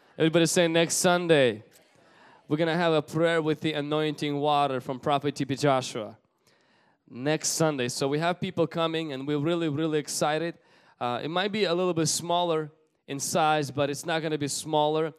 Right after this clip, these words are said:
in the presence of God. Amen? A Prophet T P Joshua specifically, <clears throat> after I asked him if we should continue to pray with anointing water, he specifically instructed, and, uh, well, with a little attitude,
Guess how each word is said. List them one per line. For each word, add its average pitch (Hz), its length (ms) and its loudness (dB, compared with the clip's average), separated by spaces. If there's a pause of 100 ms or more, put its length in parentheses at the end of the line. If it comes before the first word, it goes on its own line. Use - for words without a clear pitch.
(220)
in 143 120 -4
the 139 80 0
presence 143 460 -2
of 123 120 -6
God. 127 220 0
Amen? 143 360 -2 (720)
A 127 60 -6
Prophet 165 340 0
T 185 100 -4
P 165 80 0
Joshua 165 360 -2
specifically, 160 880 -2 (120)
<clears throat> - 1080 -20
after - 240 -6
I 135 40 -4
asked 143 300 -4
him 131 100 -8
if 123 160 -12
we 143 100 -6
should 131 200 -12
continue 151 400 -8
to 143 100 -8
pray 143 220 -6
with 131 180 -8
anointing 131 460 -10
water, 127 340 -4 (500)
he 156 120 -4
specifically 147 760 -4
instructed, 131 680 -6 (460)
and, 120 360 -6
uh, 113 240 -6
well, 127 380 -6
with 127 180 -10
a 127 40 -6
little 127 180 -4
attitude, 120 500 -6